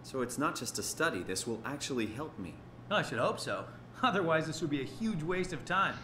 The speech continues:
Speaker 2: <laughs>
Speaker 1: You know I have a serious condition, right?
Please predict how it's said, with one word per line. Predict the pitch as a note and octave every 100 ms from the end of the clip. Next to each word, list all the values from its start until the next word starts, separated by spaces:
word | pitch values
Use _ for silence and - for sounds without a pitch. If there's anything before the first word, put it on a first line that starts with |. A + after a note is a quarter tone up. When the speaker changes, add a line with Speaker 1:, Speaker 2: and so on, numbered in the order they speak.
| -
Speaker 2:
<laughs> | G#3+ - - - - - - - - - - - - - - - - - - - - - - - - - - - - - - - - - - -
Speaker 1:
You | G3
know | E4+ G4+
I |
have | D4
a |
serious | F3+ - A#3+ C4 G#3+
condition, | - D3 D3+ G3 - A#2 F2
right? | F#2 G2 C#3+